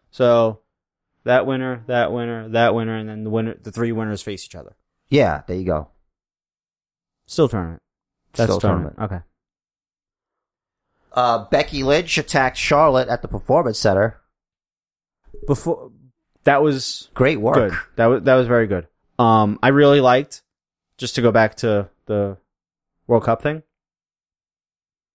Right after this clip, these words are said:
Speaker 1: good response by Shane. I don't think he's in it.
Speaker 2: Oh, yeah. <laughs> That was perfect.
Speaker 1: Mm-hmm.
Speaker 2: That would
Speaker 1: But, but
Speaker 2: No way.
Speaker 1: but that
Speaker 2: No.
Speaker 1: was the first acknowledgement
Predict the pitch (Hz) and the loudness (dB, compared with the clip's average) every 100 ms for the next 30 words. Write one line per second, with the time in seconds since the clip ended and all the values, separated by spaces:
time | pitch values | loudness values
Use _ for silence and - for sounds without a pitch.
0 | _ _ _ _ _ _ _ _ 131 123 | _ _ _ _ _ _ _ _ -2 -2
1 | - 120 110 113 - 101 110 117 _ 110 | 0 -2 0 -2 -2 -6 -8 -16 _ -4
2 | 107 107 98 101 98 107 - _ _ _ | -4 -4 -12 -14 -14 -14 -18 _ _ _
3 | _ 123 127 131 143 131 117 104 - - | _ 2 4 4 4 4 4 2 -4 -10
4 | - - _ _ _ _ 131 131 120 107 | -12 -16 _ _ _ _ 2 2 2 -2
5 | - 120 117 113 - 90 85 - - - | -6 0 2 0 -2 -6 -6 -8 -10 -12
6 | - 85 87 _ _ _ _ _ _ _ | -20 -20 -20 _ _ _ _ _ _ _
7 | _ _ _ _ - 120 160 226 202 - | _ _ _ _ -4 -2 0 -2 -4 -14
8 | _ _ _ _ _ _ _ _ _ - | _ _ _ _ _ _ _ _ _ -2
9 | 147 - 135 - 139 131 92 92 82 78 | -2 -4 -2 2 2 2 -2 0 2 2
10 | 78 73 76 131 131 139 185 160 151 - | -2 -4 -2 0 4 4 4 0 -4 0
11 | 160 156 - 143 117 120 160 151 101 95 | 2 2 2 -2 2 4 4 2 -2 -6
12 | 90 - | -6 -14